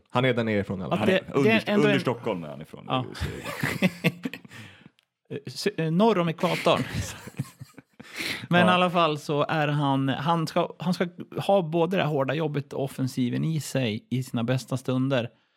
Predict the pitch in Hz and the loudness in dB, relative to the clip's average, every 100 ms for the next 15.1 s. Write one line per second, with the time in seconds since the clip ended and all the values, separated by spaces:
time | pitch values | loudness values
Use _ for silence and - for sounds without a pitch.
0 | _ - 156 160 127 156 147 135 135 160 | _ -6 -2 0 0 -2 -2 -2 -2 -2
1 | 160 143 131 - 135 - 139 170 165 139 | 0 -2 -2 -2 -4 -2 0 2 4 2
2 | 123 - 131 131 123 - _ _ _ _ | 0 0 0 2 0 -6 _ _ _ _
3 | _ - 135 139 139 151 139 143 139 135 | _ -8 -4 0 2 2 0 -2 -2 -2
4 | 139 151 131 - 113 113 - _ _ _ | 0 -2 -4 -6 -8 -8 -10 _ _ _
5 | _ _ _ - 147 160 - 156 180 185 | _ _ _ -2 0 0 -2 0 2 2
6 | 185 156 156 160 147 175 170 160 156 160 | 2 2 0 -2 -2 -2 -2 -2 0 -2
7 | - - 170 196 165 127 131 143 143 135 | -4 -6 0 2 4 2 0 0 -2 0
8 | 160 143 135 139 139 127 - 147 143 - | -2 0 2 2 2 0 0 0 0 -2
9 | 131 139 127 - 131 127 - 139 165 160 | -2 0 -2 -2 -4 -4 -4 0 2 4
10 | 139 127 - 139 151 143 - 175 143 135 | 2 0 -4 -2 0 -2 0 2 2 0
11 | 139 143 135 - 131 - - _ - 139 | 0 0 -2 -4 -8 -10 -20 _ -6 -4
12 | 139 180 185 151 - 135 127 117 - _ | 0 2 0 -2 0 2 4 2 -2 _
13 | - - _ _ - - 131 127 131 139 | -20 -20 _ _ -8 -4 0 0 0 0
14 | 147 170 156 127 123 123 117 135 117 - | 2 2 2 0 -2 -6 -4 -2 -4 -6